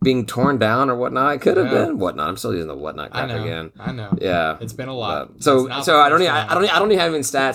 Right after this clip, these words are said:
Speaker 1: to say <coughs> that there was, they were talking about, there was, uh, one young lady that did pretty well at the, uh, uh, at the U A B thing on s-, Friday, but there's no final scoring because they didn't complete the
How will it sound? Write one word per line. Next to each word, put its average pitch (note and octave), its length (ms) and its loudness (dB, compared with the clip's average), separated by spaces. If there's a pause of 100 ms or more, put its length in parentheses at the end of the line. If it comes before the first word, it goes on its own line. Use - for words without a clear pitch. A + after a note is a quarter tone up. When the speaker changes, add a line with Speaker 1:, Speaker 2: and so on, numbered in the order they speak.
Speaker 1:
to B3 80 2
say A#2 360 0
<coughs> - 100 -20
that B2+ 180 -2
there C#3 140 4
was, C3+ 180 2
they C#3 100 2
were C3+ 60 4
talking C#3 280 0
about, A#2 260 2
there B2 80 -4
was, G#2 180 -2
uh, G#2+ 260 0
one G#2+ 200 0
young G2+ 160 2
lady G2+ 220 4
that F#2+ 80 2
did F#2+ 120 0
pretty G2+ 200 -2
well F#2 420 2
at F#2 160 -4
the, F2 260 -2
uh, E2 240 -4 (600)
uh, D#2 400 -12 (680)
at G2 140 -4
the G2 80 -4
U G#2+ 120 4
A G2 80 6
B F#2+ 340 0
thing F2+ 260 -2
on E2+ 140 -4
s-, - 220 -8
Friday, A2+ 680 4
but E2+ 340 -4
there's F2+ 380 -2
no G#2 160 4
final G2 340 0
scoring F#2+ 560 0
because E2 360 -6
they F2 100 -2
didn't E2 180 -4
complete E2 360 -6
the D2+ 260 -8